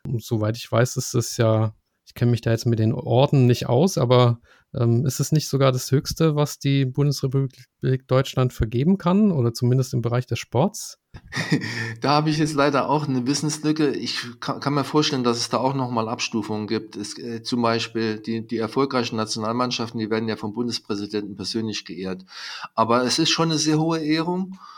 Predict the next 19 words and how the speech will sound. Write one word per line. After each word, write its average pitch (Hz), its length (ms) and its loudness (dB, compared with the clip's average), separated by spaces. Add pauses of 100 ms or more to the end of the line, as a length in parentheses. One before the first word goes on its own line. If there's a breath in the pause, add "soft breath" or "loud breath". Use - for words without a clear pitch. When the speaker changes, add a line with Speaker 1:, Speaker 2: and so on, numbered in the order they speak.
(280 loud breath)
Speaker 2:
Äh, 131 240 2
das 120 220 -4
nehme 139 180 -2
ich 120 200 -6
ähnlich 131 320 -2
wahr, 135 200 0
wie 131 60 -2
Sie 139 160 -2
es 131 160 -4
jetzt - 420 -4
geschildert 143 520 -4
haben. 110 360 -6
Und 110 380 -10 (1080 soft breath)
ich - 140 -2
habe 143 120 2
mich 139 120 0
sehr 151 140 4
darüber 143 340 0
gefreut. 123 560 -4